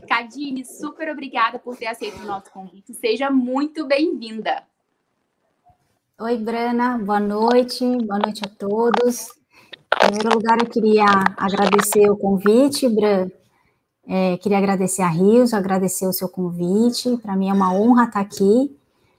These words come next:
Speaker 2: Agradecer as pessoas que estão em casa, né? Uma,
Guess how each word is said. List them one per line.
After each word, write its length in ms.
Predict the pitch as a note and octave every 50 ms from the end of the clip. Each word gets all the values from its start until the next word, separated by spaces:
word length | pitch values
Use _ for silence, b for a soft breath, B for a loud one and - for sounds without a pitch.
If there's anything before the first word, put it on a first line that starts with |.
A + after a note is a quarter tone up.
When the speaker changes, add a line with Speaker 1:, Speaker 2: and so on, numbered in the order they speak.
| _ _ _ _ -
Speaker 2:
Agradecer 1080 | F#3+ F#3 F#3+ G3 F#3+ F3 G#3 G3+ - - - G#3 G3+ G3 G3 G3 F#3+ F#3 F#3 F3+ F3+
as 140 | F3+ F3 -
pessoas 320 | G3 G3 - - G3 -
que 80 | - -
estão 200 | - - G3 G3
em 100 | G3 G3
casa, 520 | - - F#3+ G3 G#3 A#3 C4 A#3+ A#3 G#3
né? 300 | G3 G3 G3+ G#3+ A#3 A3+
Uma, 360 | G#3+ G3+ F#3+ F#3 F3+ F3 F3